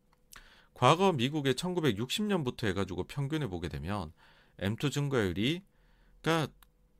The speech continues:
계속해서 경제는 성장하고 원래 인플레가 있기 때문에 기본적으로 통화량은 계속 늘어납니다, 여러분들. 그래서 천구백육십 년 이후로 현재까지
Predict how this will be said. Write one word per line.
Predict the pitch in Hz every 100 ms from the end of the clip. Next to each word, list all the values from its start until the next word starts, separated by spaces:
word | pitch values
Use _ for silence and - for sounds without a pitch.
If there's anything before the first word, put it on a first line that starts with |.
| - -
계속해서 | 101 170 - 220 185 160
경제는 | 92 101 143
성장하고 | 123 156 175 139 143 135 95
원래 | 92 104
인플레가 | 80 120 135 117
있기 | 123 -
때문에 | 85 76 107 104 78 - - - -
기본적으로 | - 214 233 196 147
통화량은 | - 160 175 185
계속 | 98 101 123
늘어납니다, | 92 160 95 110 98
여러분들. | 76 73 69 69 76 95 - - - - - _
그래서 | 117 131 131 120 76 - - - - -
천구백육십 | 196 196 180 107 131 -
년 | 190 139
이후로 | 85 85 82 101 180 196 _ _ -
현재까지 | 151 151 - 76 76